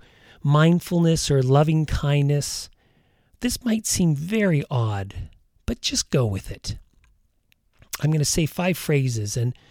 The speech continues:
I'm gonna ask you to just see if you can feel these phrases for yourself. See if you can feel a tenderness towards yourself, a softness, a gentleness towards yourself.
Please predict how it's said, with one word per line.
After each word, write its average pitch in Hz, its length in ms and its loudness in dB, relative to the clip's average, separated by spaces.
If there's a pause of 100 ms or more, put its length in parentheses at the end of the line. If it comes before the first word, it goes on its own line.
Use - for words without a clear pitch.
(240)
I'm 208 140 0
gonna 208 160 4
ask 185 260 -2
you 185 60 -2
to 185 80 -2
just 214 240 -4
see 247 100 -2
if 240 140 -4
you 240 80 2
can 196 160 0
feel 190 460 -2
these 180 260 -2
phrases 156 560 0
for 143 280 -2
yourself. 127 680 -4 (2000)
See - 240 -4
if 180 140 -4
you 175 100 -2
can 160 160 -4
feel 175 280 0
a 156 60 2
tenderness 165 840 0
towards 135 800 -2
yourself, 120 460 -6
a 123 80 -4
softness, - 1000 -6 (1040)
a 147 100 -4
gentleness 131 840 -2
towards 120 640 -6
yourself. - 600 -8